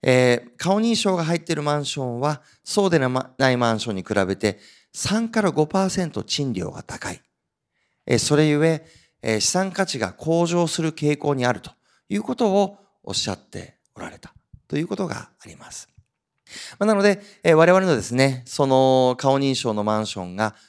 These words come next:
売れ行きがいいということですね。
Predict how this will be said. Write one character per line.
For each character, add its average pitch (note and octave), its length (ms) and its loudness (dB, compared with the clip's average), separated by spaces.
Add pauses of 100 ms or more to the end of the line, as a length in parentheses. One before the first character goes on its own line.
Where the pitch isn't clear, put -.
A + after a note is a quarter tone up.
(120)
売 G#2 100 0
れ A#2+ 120 6
行 A#2+ 180 2
き G#2 100 -2
が F#2 140 -2
い G2+ 160 -6
い - 40 -10
と - 100 -12 (420)
い - 100 -4
う G2 60 -4
こ G2 80 -6
と F#2 80 -8
で E2 100 -14
す - 80 -12
ね。 C#3 280 -8